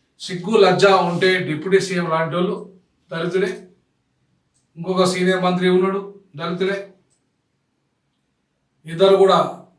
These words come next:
ఒకరు ఎస్సీ ఉపకులం, ఒక మాల ఉపకులం, ఒకరు మాదిగ ఉపకులం. కానీ వీళ్ళకి మాత్రం వీళ్ళ విషయాలు పట్టించుకునే నాదులు లేడు. ఎంపీలు కానీ ఎమ్మెల్యేలు కానీ మంత్రులు కానీ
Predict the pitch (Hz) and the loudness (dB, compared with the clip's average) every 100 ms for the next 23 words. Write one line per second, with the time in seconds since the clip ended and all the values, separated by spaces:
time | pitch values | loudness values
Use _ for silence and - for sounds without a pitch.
0 | - 139 165 160 202 190 180 185 180 165 | -14 -6 -4 -2 2 0 0 -6 -6 -6
1 | 156 156 147 160 185 180 180 180 180 160 | -6 -6 -2 0 0 -2 -4 -6 -8 -6
2 | 147 156 165 165 151 151 139 135 - _ | -4 -4 -4 -6 -8 -8 -8 -10 -16 _
3 | _ _ _ _ _ _ _ _ _ 156 | _ _ _ _ _ _ _ _ _ -8
4 | 165 180 143 - - _ _ _ _ _ | -2 -2 -4 -8 -18 _ _ _ _ _
5 | _ 147 196 202 196 196 190 208 208 - | _ 0 2 4 4 2 2 -4 -6 -12
6 | 160 170 170 170 190 180 170 - 180 175 | -6 -4 -4 -2 -2 0 -4 -6 -10 -6
7 | 151 147 147 143 127 - - _ _ _ | -4 -4 -4 -6 -6 -10 -18 _ _ _
8 | _ _ _ _ _ _ _ _ _ _ | _ _ _ _ _ _ _ _ _ _
9 | _ _ _ _ _ _ _ _ 160 170 | _ _ _ _ _ _ _ _ -8 0
10 | 208 196 190 202 208 180 185 196 190 185 | 4 6 6 4 2 0 0 2 2 2
11 | 185 202 180 170 185 185 185 196 | 0 0 -2 -2 -2 -2 -2 -4